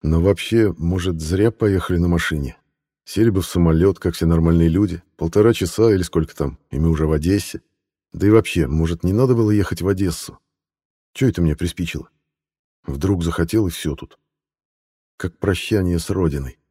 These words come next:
Впереди большая работа, хотелось напоследок расслабиться, походить по улицам русского города Одесса. Еще русского. Увидеть ее такой, какой она была до того, как ее захлестнула бандеровская пена.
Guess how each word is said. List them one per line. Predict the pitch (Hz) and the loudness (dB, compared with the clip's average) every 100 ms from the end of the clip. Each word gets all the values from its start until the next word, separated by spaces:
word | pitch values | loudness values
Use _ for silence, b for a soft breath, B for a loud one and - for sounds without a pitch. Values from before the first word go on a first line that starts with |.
| _ _ _ _ | _ _ _ _
Впереди | - 78 78 98 | -6 -4 0 0
большая | 98 95 - 82 | 2 0 0 0
работа, | 80 73 98 107 78 - _ | 0 0 2 2 -2 -14 _
хотелось | - 80 110 104 - | -14 -6 -2 -2 -4
напоследок | 87 92 110 98 - | -4 -2 0 0 0
расслабиться, | 85 - 101 107 85 - - _ | -6 -2 0 0 -4 -8 -14 _
походить | - - 90 107 - | -14 -4 -2 -2 -4
по | 85 | -2
улицам | 90 85 85 80 | 0 0 -2 -2
русского | 90 - 80 85 | -2 -4 -2 0
города | 87 85 76 | 2 2 0
Одесса. | 73 76 110 - - _ _ _ _ _ _ _ | 0 -2 -2 -6 -18 _ _ _ _ _ _ _
Еще | 78 90 87 104 92 | -4 -4 0 0 2
русского. | 90 - 95 76 _ _ _ _ | 0 -2 -6 -6 _ _ _ _
Увидеть | - 85 101 110 98 | -6 -2 0 0 -2
ее | 101 101 | 2 0
такой, | - 90 - 113 | 0 -4 2 0
какой | 104 90 95 92 | 2 -2 -2 0
она | 95 | 2
была | 92 95 92 | 2 2 2
до | 90 98 | 2 0
того, | 87 85 82 | 2 0 0
как | 82 | -2
ее | 82 82 | 0 0
захлестнула | 80 85 82 85 80 | 0 -4 -4 0 0
бандеровская | 78 82 80 82 82 - 80 | 0 0 2 2 -2 -2 -4
пена. | - 87 80 71 | -2 0 2 0